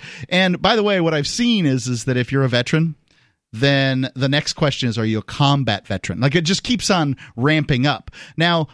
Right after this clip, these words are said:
not mu-, not many people can say much to Silver Dave, who's a Green Beret,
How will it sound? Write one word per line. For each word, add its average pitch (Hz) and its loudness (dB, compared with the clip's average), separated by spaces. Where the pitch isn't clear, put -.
not 214 -2
mu-, 220 -4
not 269 0
many 254 2
people 185 0
can 151 0
say 160 2
much 151 -2
to 139 0
Silver 127 0
Dave, 127 0
who's 120 0
a - -2
Green 131 0
Beret, 113 0